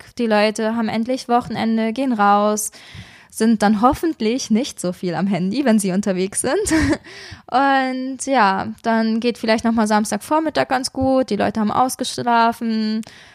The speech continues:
Viele gucken dann zuallererst, wenn sie aufwachen, ins Handy, „Hm, was gibt's Neues?“ <laughs> Genau, und dann ist schon wieder Sonntag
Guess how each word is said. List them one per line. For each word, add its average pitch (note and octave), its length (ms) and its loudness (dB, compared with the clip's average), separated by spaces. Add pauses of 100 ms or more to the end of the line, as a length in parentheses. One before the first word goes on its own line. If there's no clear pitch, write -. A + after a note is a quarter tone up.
(260)
Viele A#3+ 520 2
gucken G#3+ 420 -2
dann G#3+ 160 2
zuallererst, G#3+ 800 0
wenn A3 140 2
sie G#3 160 0
aufwachen, G#3 340 -2
ins B3 240 -8
Handy, C4 680 -4 (140)
„Hm, D#4 240 -8
was A3 140 -6
gibt's - 260 -10
Neues?“ B3+ 540 4 (340)
<laughs> G#4 320 -12
Genau, G#3 340 2
und A#3 140 0
dann A#3 120 4
ist A3 120 -2
schon A#3+ 100 -6
wieder C#4+ 200 0
Sonntag C#4+ 540 -2